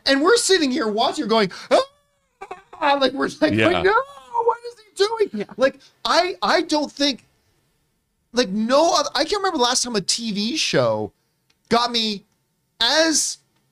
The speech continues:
Speaker 1: emotional response out of me from its very first
Speaker 3: What?
Speaker 1: shot and scene.
Speaker 3: And without showing anyone's face or speaking.
Speaker 2: Yep.
Speaker 1: Yes.
Speaker 2: Yep.
Speaker 1: I mean, I was
Speaker 3: Oh.
Speaker 1: like, "Oh my God,
Speaker 2: You know,
Speaker 1: what are they doing?"
Speaker 2: John, there was one thing, though, that I thought about after the first episode was over. I'm like, "Why isn't this a movie?"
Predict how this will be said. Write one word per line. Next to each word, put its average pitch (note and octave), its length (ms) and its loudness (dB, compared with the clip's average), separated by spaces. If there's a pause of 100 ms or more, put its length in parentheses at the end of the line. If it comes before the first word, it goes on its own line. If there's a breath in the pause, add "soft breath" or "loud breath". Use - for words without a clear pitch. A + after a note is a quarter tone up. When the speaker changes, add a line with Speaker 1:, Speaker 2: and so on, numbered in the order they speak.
(480)
Speaker 1:
emotional C4 720 2
response A3 600 0
out F#3 180 0
of E3+ 60 -4
me F3 200 -2
from A3+ 220 -2
its G#3+ 180 -4
very C#4 500 -2
first A3 520 -2
Speaker 3:
What? - 160 -10
Speaker 1:
shot - 580 -2
and E3+ 140 -4
scene. F3 440 -6
Speaker 3:
And C4+ 120 0
without D#4 280 0
showing C4 400 -4
anyone's A#3 600 -4
face G3+ 480 -2
or G3+ 140 0
speaking. - 500 -8
Speaker 2:
Yep. B2+ 80 -6
Speaker 1:
Yes. - 560 0 (540)
Speaker 2:
Yep. F#3 120 2
Speaker 1:
I G3 40 2
mean, F#3+ 180 0
I G#3 140 0
was A#3+ 120 2
Speaker 3:
Oh. F#3+ 40 0
Speaker 1:
like, F#3 100 -2
"Oh G#4 140 4
my D4 240 0
God, F#4 460 0
Speaker 2:
You F#3+ 60 2
know, G#3 180 4
Speaker 1:
what D#4 120 -2
are A4+ 80 0
they - 280 -2
doing?" D4 140 -4 (280)
Speaker 2:
John, G#3 280 0
there G3 80 2
was E3+ 140 0
one A3 140 0
thing, G3+ 180 -2
though, D#3 140 2
that C3+ 100 2
I B2+ 120 2
thought B2+ 260 2
about A2 200 2
after A2 240 0
the G2 120 -4
first A2+ 320 -2
episode G2 440 0
was E2 140 -4
over. G#2+ 320 2
I'm A#2+ 140 -2
like, B2+ 180 -2
"Why F3+ 300 2
isn't A#2+ 360 -2
this F2 200 -2
a F2+ 40 -2
movie?" E2 460 -2